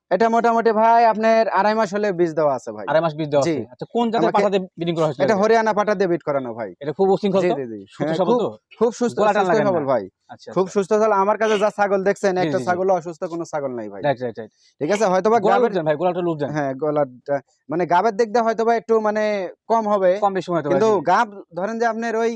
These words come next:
Speaker 1: চার মাস বলে দিয়েও তো লাভ নাই ভাই।
Speaker 2: রাইট,
Speaker 1: চার
Speaker 2: রাইট,
Speaker 1: মাস
Speaker 2: রাইট।
Speaker 1: বলে দিয়ে লাভ আছে ভাই। এই যে এই ছাগলটা দেখা যাচ্ছে যে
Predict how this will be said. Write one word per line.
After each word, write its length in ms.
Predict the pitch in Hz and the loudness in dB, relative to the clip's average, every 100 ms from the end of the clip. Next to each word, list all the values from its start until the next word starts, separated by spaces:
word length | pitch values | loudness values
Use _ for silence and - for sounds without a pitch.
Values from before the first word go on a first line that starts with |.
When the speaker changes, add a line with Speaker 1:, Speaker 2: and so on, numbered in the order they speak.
| 202 _ _ - | -8 _ _ -4
Speaker 1:
চার 180 | 185 202 | -2 0
মাস 160 | 226 180 | -4 0
বলে 220 | 220 226 | 0 2
দিয়েও 180 | 226 240 | 2 2
তো 100 | 226 | 2
লাভ 160 | 190 147 | 0 -2
নাই 160 | 143 123 | -6 -8
ভাই। 180 | 123 | -10
Speaker 2:
রাইট, 240 | 98 _ 147 | -14 _ 0
Speaker 1:
চার 80 | 156 | 2
Speaker 2:
রাইট, 100 | 185 | 2
Speaker 1:
মাস 140 | 214 | -2
Speaker 2:
রাইট। 80 | 190 | 2
Speaker 1:
বলে 160 | 214 202 | 2 4
দিয়ে 140 | 208 | 2
লাভ 140 | 214 | 2
আছে 180 | 233 226 | 2 0
ভাই। 160 | 233 220 | 2 2
এই 80 | 208 | 4
যে 60 | 214 | 4
এই 80 | 214 | 4
ছাগলটা 380 | 214 208 202 214 | 2 0 2 2
দেখা 220 | 202 208 | 2 2
যাচ্ছে 280 | 214 - 190 | 0 0 -2
যে 100 | 180 | 0